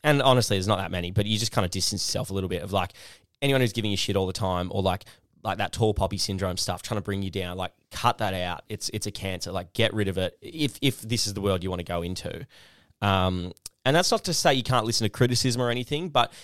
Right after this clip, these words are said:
you can often tell the difference between, like, positive and, and active criticism to, like, someone who's trying to just tear you down for their own benefit. Um, so the first thing was, like, just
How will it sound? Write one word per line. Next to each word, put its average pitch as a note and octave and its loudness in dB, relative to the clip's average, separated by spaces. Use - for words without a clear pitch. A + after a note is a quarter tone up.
you A#2+ -4
can C3 0
often C#3 2
tell G#2+ 4
the G2+ 0
difference G2+ 0
between, G2+ 2
like, F2+ 0
positive G#2+ 2
and, G2 -2
and G2+ -4
active G2 -4
criticism F#2+ 0
to, - -4
like, F2+ -4
someone F#2+ 2
who's F#2 2
trying F#2 0
to F2 -4
just - -4
tear - 0
you F#2 -4
down F2 -6
for F2+ -10
their F2+ -4
own F2 -6
benefit. F#2+ -6
Um, G2+ 2
so A#2 6
the G#2+ 0
first B2 6
thing C3+ 2
was, A2 2
like, G#2+ 2
just - -6